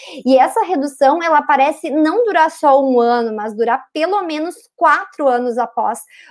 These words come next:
o nascimento do filho, né? E comparando com pares sem filho, nenhuma queda foi observada.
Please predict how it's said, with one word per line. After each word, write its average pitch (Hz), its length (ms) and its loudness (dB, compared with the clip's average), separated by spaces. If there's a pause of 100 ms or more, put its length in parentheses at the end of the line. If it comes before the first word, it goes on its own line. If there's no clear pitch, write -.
o 262 60 -4
nascimento 247 600 -4
do 233 120 -6
filho, 220 460 -8 (240)
né? 202 300 -10 (600)
E 269 100 0
comparando 277 580 2
com 320 280 -4
pares 285 580 0
sem 311 300 -4
filho, 311 600 -4 (220)
nenhuma 311 580 0
queda 254 300 0
foi 247 260 0
observada. 233 840 -2